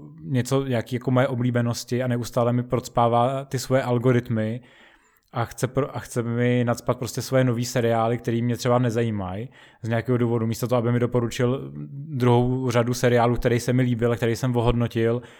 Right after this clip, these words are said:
jako pozitivně, jo. To třeba nechápu, jo. Jakože já, proč se pak musím prokle-, proklikávat hluboko do součástek Netflixu, abych konečně dostal druhou řadu seriálů, který chci vidět, jo.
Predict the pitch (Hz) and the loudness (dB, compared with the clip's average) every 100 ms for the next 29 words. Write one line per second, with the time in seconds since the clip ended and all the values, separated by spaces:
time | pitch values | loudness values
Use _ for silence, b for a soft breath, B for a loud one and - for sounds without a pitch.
0 | B 131 120 123 113 110 107 95 90 90 | B -4 -4 0 0 0 -2 -4 -8 -12
1 | 98 - - 101 113 104 - 101 98 85 | -14 -18 -14 -8 -4 -4 -4 -4 -6 -10
2 | 82 90 104 101 95 - 104 - 110 110 | -12 -8 -4 -4 -6 -8 -6 -2 -2 -2
3 | 101 117 123 113 131 135 127 120 120 123 | -4 -2 0 0 -2 0 -2 0 0 2
4 | 120 120 123 B B B - 120 120 123 | 4 2 0 B B B -4 0 2 2
5 | 123 123 120 120 120 131 143 139 120 123 | 4 4 4 2 0 -8 -10 -4 0 2
6 | 117 - 123 117 - 120 - 123 113 113 | 2 0 0 -2 0 -4 -2 0 0 0
7 | 120 117 123 110 - 117 117 120 117 117 | -2 -2 -2 -2 0 0 0 0 2 2
8 | 117 - 117 113 110 117 110 - 101 92 | 0 0 0 0 0 -2 -2 -6 -6 -8
9 | 87 - | -10 -16